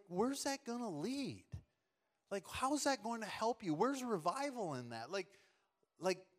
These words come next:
you're willing to talk to someone else about that, but you're not willing to talk to her.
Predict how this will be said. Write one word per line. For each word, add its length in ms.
you're 180
willing 360
to 80
talk 400
to 100
someone 480
else 340
about 460
that, 260
but 140
you're 160
not 200
willing 280
to 80
talk 340
to 80
her. 420